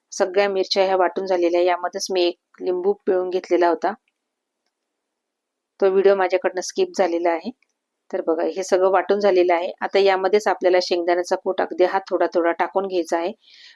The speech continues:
व तो सगळा असा छान मस्त मिक्स करून घ्यायचा आहे. बघा, आता इथं मस्त मिक्स करून घेत आहे.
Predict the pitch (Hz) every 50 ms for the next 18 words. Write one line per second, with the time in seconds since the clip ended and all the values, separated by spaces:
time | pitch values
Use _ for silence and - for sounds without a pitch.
0 | _ - 196 202 - 208 202 - 190 180 185 185 175 175 - 185 185 - 202 180
1 | 175 175 175 175 - - - _ - 190 185 185 175 - - - - 175 175 170
2 | 175 180 175 160 165 175 165 160 170 196 233 _ _ _ _ _ _ _ _ _
3 | _ _ _ _ _ _ _ _ _ _ _ _ _ _ _ _ _ _ _ _
4 | _ _ _ _ _ - 196 185 180 175 175 - 180 175 - 202 190 190 185 -
5 | - - 190 190 180 180 - - - 180 185 180 180 180 175 - 175 170 175 190